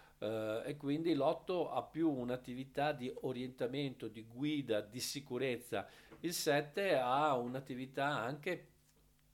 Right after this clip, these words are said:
come dire, di protezione, proprio questo modo, eh, esuberante nell'esprimersi, questo sempre, eh, ottimismo a, a, all'eccesso. L'otto non ha un ottimismo all'eccesso, l'otto è un analitico, guarda, è un guida analitico, quindi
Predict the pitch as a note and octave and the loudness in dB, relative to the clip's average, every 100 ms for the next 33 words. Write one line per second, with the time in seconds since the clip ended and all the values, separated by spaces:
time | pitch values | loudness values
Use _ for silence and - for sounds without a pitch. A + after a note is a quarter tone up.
0 | _ - C3+ C3 A#2+ A2 A#2+ B2 C#3+ D3 | _ -12 -8 -4 -4 -4 -6 -4 -4 -2
1 | C#3+ C3 A#2 A#2 A#2 A2+ G#2 A#2 A#2 - | -2 -2 -4 -6 -4 -4 0 0 0 -6
2 | - - - - G2+ G2 G2 G2 G2 F#2 | -18 -20 -20 -10 -6 -4 -6 -6 -8 -12
3 | - - - - - A2 G#2+ A#2 G#2 G#2+ | -16 -20 -16 -14 -4 -4 -2 0 2 2
4 | A#2 A#2+ A#2 G#2 G#2 G#2+ - - A2+ G#2 | 0 -2 -4 -4 -6 -6 -6 -6 -4 -4
5 | G2 - A2 G2+ G#2 G#2 A#2 G2 - - | -4 -6 -6 -6 -6 -10 -8 -8 -10 -20
6 | - - B2+ B2+ B2 - G#2+ A2 A#2+ - | -14 -4 -4 -2 -4 -4 -4 -6 -8 -8
7 | A2+ G#2+ A#2+ A#2 A#2 G2 - - - A2+ | -6 -2 -4 -2 -4 -4 -10 -18 -6 -4
8 | G#2+ - A2 - A2 A2 - A#2 - G#2+ | -4 -4 -6 -4 -4 -6 -2 -4 -2 -2
9 | A#2 B2+ G2+ G2+ A#2 A#2+ G#2+ G#2+ - G2+ | -2 -2 -8 -4 0 0 -2 -6 -8 -8
10 | A2 G2 G2+ G2+ - A2+ G2+ - F#2 G#2 | -6 -4 -4 -6 -4 -2 -2 -4 -8 -8
11 | - A#2+ G2+ G2+ G2 F#2+ F#2 A2+ A2+ - | -2 -2 -2 -4 -6 -4 -6 -8 -10 -8
12 | A2+ F#2+ G2+ G#2+ A#2 A2+ A#2 A2 G#2+ C3+ | -8 -4 2 4 2 2 0 0 0 2
13 | D#3 C#3+ A#2+ G#2 A#2+ C#3 B2+ A2+ A#2 A#2 | 4 6 4 2 -2 -4 -2 -4 -4 -6